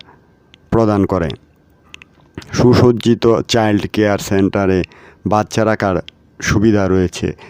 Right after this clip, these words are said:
ন্যায্য মূল্যের দোকান সুবিধা প্রদান করা হয়। যোগাযোগের ঠিকানা জিএমএস কম্পোজিট নিটিং ইন্ডাস্ট্রি লিমিটেড,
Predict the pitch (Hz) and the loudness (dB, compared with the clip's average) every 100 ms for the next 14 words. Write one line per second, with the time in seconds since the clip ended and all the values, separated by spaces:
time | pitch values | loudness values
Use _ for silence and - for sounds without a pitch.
0 | - - 110 110 - 127 120 120 117 113 | -10 -2 0 0 0 2 4 4 4 2
1 | 110 - - - _ - 90 107 117 117 | 0 -6 -20 -20 _ -4 0 2 2 0
2 | - - 110 113 104 92 98 95 92 92 | -2 -2 2 4 2 0 0 0 0 0
3 | 87 80 98 78 - _ _ _ _ - | -2 -2 -2 -4 -8 _ _ _ _ -20
4 | _ _ _ _ _ - - _ _ _ | _ _ _ _ _ -20 -20 _ _ _
5 | _ _ _ _ _ _ _ - _ _ | _ _ _ _ _ _ _ -20 _ _
6 | _ - - - - - 101 117 127 127 | _ -20 -20 -20 -10 -2 2 4 4 6
7 | 127 - 120 117 104 90 82 104 123 135 | 4 4 2 4 2 0 0 4 6 4
8 | - _ 117 117 117 123 - 120 110 104 | 0 _ 0 2 2 0 -2 0 0 0
9 | - - 113 113 117 101 104 101 104 - | -4 0 2 2 2 2 0 2 0 2
10 | 110 - 110 104 101 - - 104 92 107 | 0 2 2 2 0 -2 -2 0 2 2
11 | 104 95 101 92 | 2 2 0 -2